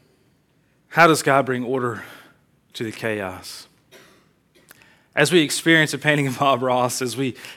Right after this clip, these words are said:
as we begin to take in what his intention was with that canvas, as it begins to come clear where he was going the whole time, that we had no sense of it in the moment, God does something similar. He takes us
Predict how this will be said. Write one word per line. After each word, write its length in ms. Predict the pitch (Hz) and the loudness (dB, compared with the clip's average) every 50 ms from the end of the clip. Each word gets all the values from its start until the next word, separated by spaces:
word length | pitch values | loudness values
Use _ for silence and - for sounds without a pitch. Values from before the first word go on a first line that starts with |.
| - 135 | -6 -4
as 100 | 135 131 | -4 -4
we 60 | 143 | -2
begin 320 | 139 143 139 170 180 175 | -4 2 6 6 6 6
to 40 | 151 | 4
take 320 | - - 170 165 165 165 | 0 2 2 2 2 2
in 380 | 165 156 151 151 143 135 127 123 | 0 0 2 2 2 2 0 0
what 240 | 127 147 160 160 143 | 2 4 4 4 4
his 160 | 151 151 139 | 2 0 0
intention 460 | 139 127 120 - 151 151 - 139 127 | 0 -2 -4 -4 -6 -6 -6 -6 -4
was 280 | 127 131 131 135 135 120 | -2 0 0 0 0 -2
with 120 | 127 110 | -4 -6
that 240 | 110 104 104 - - | -6 -6 -8 -8 -8
canvas, 640 | - 127 127 123 123 120 120 113 - - - - - _ _ _ _ _ _ _ _ _ _ _ _ _ _ _ - | -8 -6 -4 -4 -4 -4 -6 -6 -8 -10 -12 -14 -18 _ _ _ _ _ _ _ _ _ _ _ _ _ _ _ -6
as 140 | - 143 151 | -4 -4 -2
it 20 | |
begins 360 | 151 151 147 175 180 180 170 - | -2 0 4 4 4 4 2 -2
to 80 | 160 | -4
come 200 | - 185 175 151 | -2 0 0 0
clear 380 | 127 - - 170 185 175 143 127 | -2 -4 0 2 4 4 4 2
where 140 | 131 135 139 | 0 0 2
he 100 | 165 170 | 2 2
was 160 | 147 147 117 | 0 0 0
going 300 | 147 151 165 165 151 143 | 0 2 2 2 2 0
the 80 | 135 | 0
whole 160 | 131 139 143 - | -2 -2 -4 0
time, 280 | - 165 170 156 139 | 2 2 2 4 2
that 80 | 123 123 | 0 0
we 120 | 135 147 | 0 2
had 160 | 160 160 151 | 4 2 2
no 120 | 156 147 147 | 4 2 0
sense 480 | 135 - - 185 180 151 - - - - - - _ - | 0 0 0 0 0 0 -4 -6 -6 -10 -18 -20 _ 0
of 160 | - 160 160 | 2 4 6
it 260 | 165 165 165 - - - | 4 4 2 0 -10 -2
in 120 | 175 190 190 | 0 2 2
the 60 | 180 | 4
moment, 520 | 175 175 180 180 160 123 - - - - - _ _ _ _ _ _ _ _ _ _ _ _ _ _ _ _ _ _ _ _ _ _ _ _ _ _ _ _ _ _ - | 4 6 4 4 4 0 -4 -6 -16 -20 -20 _ _ _ _ _ _ _ _ _ _ _ _ _ _ _ _ _ _ _ _ _ _ _ _ _ _ _ _ _ _ -4
God 240 | 135 139 143 147 | 0 0 0 2
does 140 | 131 127 123 | 0 -2 -2
something 320 | - - 123 - - 110 107 | -2 -4 -6 -6 -8 -12 -10
similar. 480 | - - 110 107 104 98 95 92 92 _ _ _ _ _ _ _ _ _ _ _ _ _ _ _ _ _ _ _ _ _ _ _ _ _ _ _ _ _ _ _ _ _ _ _ _ _ _ _ _ _ _ _ | -10 -10 -10 -12 -12 -14 -16 -18 -20 _ _ _ _ _ _ _ _ _ _ _ _ _ _ _ _ _ _ _ _ _ _ _ _ _ _ _ _ _ _ _ _ _ _ _ _ _ _ _ _ _ _ _
He 80 | - 131 | -10 -6
takes 340 | - 170 180 190 185 - - | 0 4 4 4 4 2 0
us 480 | 147 135 120 - - - - - - | 0 0 0 0 -2 -2 -2 -4 -6